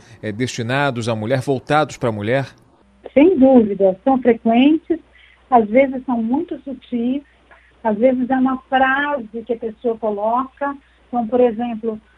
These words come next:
Speaker 2: você tá numa entrevista de promoção interna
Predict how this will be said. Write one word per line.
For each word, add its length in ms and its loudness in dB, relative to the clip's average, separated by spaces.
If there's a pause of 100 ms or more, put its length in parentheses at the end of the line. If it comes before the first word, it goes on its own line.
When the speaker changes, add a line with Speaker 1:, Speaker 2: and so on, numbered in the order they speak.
(180)
Speaker 2:
você 80 -4
tá 180 0
numa 160 -4
entrevista 1160 -4 (300)
de 160 -10
promoção 600 0
interna 760 4